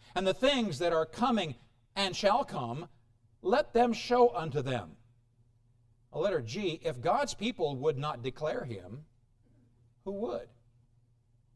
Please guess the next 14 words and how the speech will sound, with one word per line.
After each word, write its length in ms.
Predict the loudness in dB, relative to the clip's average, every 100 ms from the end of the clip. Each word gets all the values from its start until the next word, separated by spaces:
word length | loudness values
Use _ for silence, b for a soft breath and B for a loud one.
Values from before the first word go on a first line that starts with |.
| _ _ _ _ _ _ _ _ _ _ _
God 300 | 4 8 10
had 100 | 8
declared 440 | 2 2 4 6 6
his 200 | 2 0
awesome 400 | -2 -2 -2 -6
greatness, 680 | -2 -2 -2 -6 -14 -16 -18 _ _ _ _ _ _ _
and 260 | -6 -6 -4
he 140 | -6
declared 420 | -6 2 6 6
his 160 | 6 -4
calling 500 | -8 -2 2 2 0
upon 360 | -4 -4 -6 -6
his 260 | -4 -4
people. 540 | -4 -4 -4 -8 -14